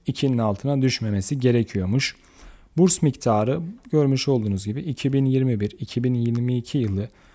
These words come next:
akademik dönemi için dört yüz T L olarak belirlenmişti. Ama bu yıl bu tutar değişiklik gösterebilir. Yani bunun artacağını zaten biliyoruz hepimiz. Bu iki bin yirmi bir iki bin yirmi iki yılı için geçerliydi.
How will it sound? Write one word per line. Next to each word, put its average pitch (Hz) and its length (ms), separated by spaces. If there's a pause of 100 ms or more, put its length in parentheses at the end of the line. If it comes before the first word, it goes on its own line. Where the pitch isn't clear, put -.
(240)
akademik 127 500
dönemi 131 260
için 127 280
dört 135 260
yüz - 120
T 107 260
L 107 80
olarak 90 460
belirlenmişti. 143 800 (440)
Ama 156 280
bu 175 80
yıl 147 220 (200)
bu 156 80
tutar - 480 (120)
değişiklik 139 540
gösterebilir. 120 580
Yani 110 300
bunun 120 380 (160)
artacağını 117 720 (380)
zaten 135 480
biliyoruz 104 360
hepimiz. 127 380
Bu 139 80
iki 120 260
bin 120 80
yirmi 110 300
bir 123 60
iki 117 240
bin 113 100
yirmi 107 360
iki 110 300 (220)
yılı 107 200
için 95 300
geçerliydi. 95 680